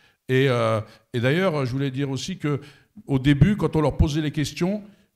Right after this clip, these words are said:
dans les réponses, on n'entendait jamais le, le mot palestinien.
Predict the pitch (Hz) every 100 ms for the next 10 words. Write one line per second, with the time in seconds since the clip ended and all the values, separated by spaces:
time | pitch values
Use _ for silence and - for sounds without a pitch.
0 | - 131 147 147 147 190 202 - - 139
1 | 147 143 147 147 120 151 180 160 147 147
2 | 139 135 151 175 180 156 156 147 - 156
3 | 139